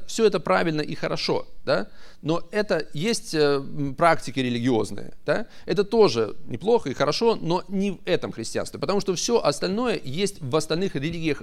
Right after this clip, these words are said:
везде, понимаете? Во всякой религии есть история, во всякой религии есть доктрина, во всякой религии есть традиция,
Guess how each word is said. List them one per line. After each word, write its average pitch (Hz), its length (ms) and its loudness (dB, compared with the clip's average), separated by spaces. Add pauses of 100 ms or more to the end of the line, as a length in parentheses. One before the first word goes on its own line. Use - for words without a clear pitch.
везде, 131 480 -2 (240)
понимаете? 151 460 -4 (320)
Во 151 100 4
всякой 185 300 4
религии 127 400 2
есть - 160 -2
история, 196 380 4
во 143 80 2
всякой 180 280 0
религии 120 300 0
есть 107 120 -2
доктрина, 185 540 -2 (260)
во 131 80 -6
всякой 190 300 2
религии 135 340 0
есть - 160 0
традиция, 160 600 0